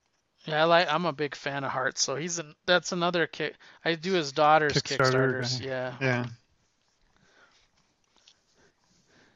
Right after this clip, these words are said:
Speaker 2: Oh, here's another D C comic, The Naz, number three and four.
Speaker 1: I don't think I have that.
Speaker 2: That's a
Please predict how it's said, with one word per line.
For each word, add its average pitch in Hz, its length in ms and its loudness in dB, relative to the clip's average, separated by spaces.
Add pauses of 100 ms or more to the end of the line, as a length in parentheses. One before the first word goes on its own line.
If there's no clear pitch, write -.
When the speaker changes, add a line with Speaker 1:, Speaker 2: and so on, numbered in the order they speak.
(840)
Speaker 2:
Oh, 160 80 8
here's 170 180 6
another 170 240 6
D 151 220 0
C 202 180 -2
comic, 143 420 0
The 135 220 -4
Naz, 135 800 -2
number 131 200 -14
three 131 280 -12
and 127 120 -14
four. 131 480 -6 (1900)
Speaker 1:
I 151 100 -2
don't 170 180 0
think 160 180 -6
I 160 60 -2
have 139 320 0
that. 139 440 -4 (720)
Speaker 2:
That's 156 180 -8
a 156 200 4